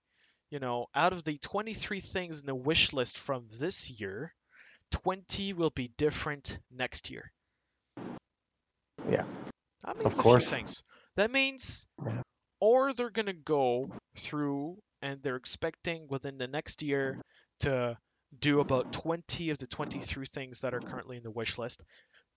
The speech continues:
Speaker 1: And twenty out of twenty-three, for me, that's a pretty reasonable,
Speaker 2: Yeah.
Speaker 1: like, goal, you know. If you look at the calculation, that's eighty-six percent, eighty-six point nine.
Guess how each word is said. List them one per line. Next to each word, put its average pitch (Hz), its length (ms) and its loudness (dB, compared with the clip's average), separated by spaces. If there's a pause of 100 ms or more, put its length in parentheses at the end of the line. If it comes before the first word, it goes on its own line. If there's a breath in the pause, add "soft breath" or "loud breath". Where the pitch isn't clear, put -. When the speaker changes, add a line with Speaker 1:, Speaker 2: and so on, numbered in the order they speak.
(160)
Speaker 1:
And 139 200 -4 (120)
twenty 175 380 -6
out 269 80 0
of 262 80 -8
twenty-three, 247 640 -8 (300)
for 117 80 -14
me, 147 160 -8
that's - 380 -8
a - 120 -20
pretty 139 520 -8
reasonable, 117 800 -8 (440)
Speaker 2:
Yeah. 117 240 8
Speaker 1:
like, - 260 -4
goal, 147 400 -2 (240)
you 139 60 -10
know. 120 260 -6 (580)
If - 80 -14
you 143 120 -2
look 156 180 0
at 175 80 -4
the 160 80 -6
calculation, 160 720 -4
that's - 280 -6
eighty-six - 380 -8
percent, 151 380 -8
eighty-six - 360 -10
point - 180 -14
nine. 147 160 -10